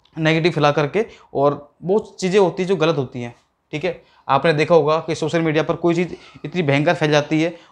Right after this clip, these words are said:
और उसका इफेक्ट जो है फिर बहुत भयंकर पड़ता है उसका। आगे देखिए, एक है आपका कोविड नाइनटीन, ये तो बहुत इंपॉर्टेंट टॉपिक है, सबसे ज़्यादा इंपॉर्टेंट यही है।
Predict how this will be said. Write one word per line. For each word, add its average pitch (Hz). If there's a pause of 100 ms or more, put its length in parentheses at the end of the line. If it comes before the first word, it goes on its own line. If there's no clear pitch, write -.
और 156
उसका 165
इफेक्ट 165
जो 165
है 151
फिर 165
बहुत 156
भयंकर 147
पड़ता 127
है 120
उसका। 117 (1600)
आगे 180
देखिए, 180 (880)
एक 190
है 208
आपका 180
कोविड 160
नाइनटीन, 165
ये 139
तो 156
बहुत 160
इंपॉर्टेंट 156
टॉपिक 160
है, - (720)
सबसे -
ज़्यादा 160
इंपॉर्टेंट 156
यही 143
है। 147